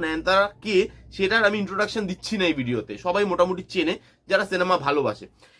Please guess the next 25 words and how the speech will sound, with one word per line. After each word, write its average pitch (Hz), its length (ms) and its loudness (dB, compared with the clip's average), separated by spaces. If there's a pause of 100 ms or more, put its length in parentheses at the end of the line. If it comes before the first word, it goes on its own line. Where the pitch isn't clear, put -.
(160)
এবার 254 200 8
এই 240 120 -4
ডকুমেন্টারিটা 240 520 -2 (100)
দেখার 160 380 0
আমার 208 180 -4
যে 240 140 -8
খুব 269 120 -4 (120)
বেশি 202 160 -4 (100)
ইচ্ছা - 300 -6
ছিল 247 160 0
বা 208 120 6
ইন্টারেস্ট 233 360 -4
ছিল 175 100 -6 (120)
তা 156 140 0
কিন্তু 202 200 -6 (120)
নয়, 127 160 2 (400)
কিন্তু 214 220 -4
এই 226 120 -2
ডকুমেন্টারিটা 202 600 0 (160)
প্রথম 190 240 -2 (100)
থেকেই 190 260 -2 (120)
নামের 175 320 0
থেকে 240 140 -8 (100)
বদনাম 175 380 2
কুড়িয়েছে 190 320 0